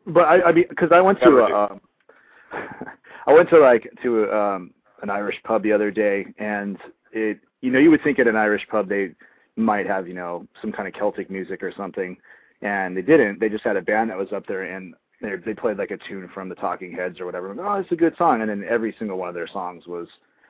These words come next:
Speaker 1: a cover song. And I've played in bands for a, for a long time, and I just think as a musician you would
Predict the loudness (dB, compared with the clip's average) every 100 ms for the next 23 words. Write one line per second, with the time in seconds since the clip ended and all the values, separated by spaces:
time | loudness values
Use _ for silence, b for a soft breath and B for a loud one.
0 | _ -16 -4 -2 0 -2 -4 -8 -10 -16
1 | _ -6 -4 0 0 2 2 2 0 -4
2 | -6 -10 -6 -6 -6 -6 -6 -4 -6 -10
3 | -8 -6 -6 -12 -18 b b b 0 0
4 | 0 -4 0 0 0 -6 -4 -6 -6 -8
5 | -6 -8